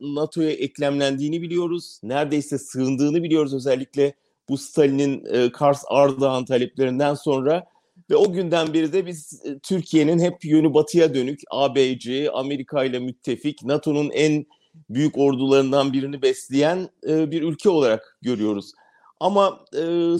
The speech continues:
son dönemde bu çizgi kırılıyor mu, değişiyor mu ve olduysa bu değişim nerede başladı?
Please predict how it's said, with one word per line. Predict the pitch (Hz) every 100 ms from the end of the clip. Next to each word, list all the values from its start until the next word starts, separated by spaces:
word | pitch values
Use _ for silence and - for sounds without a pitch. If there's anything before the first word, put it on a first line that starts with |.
| 170
son | - 202 208 208
dönemde | 190 180 175 185 170
bu | 170
çizgi | - 165 147 185 -
kırılıyor | - 135 135 139 185
mu, | 202 190 - _ -
değişiyor | 123 135 - 180 185
mu | 185 180 - _ _ _ -
ve | 131 170 151 - _ _ _ -
olduysa | 151 160 160 214 180 208 208 156 - -
bu | 147 190 180
değişim | 175 170 226 202 180
nerede | 185 165 147
başladı? | 120 - 117 95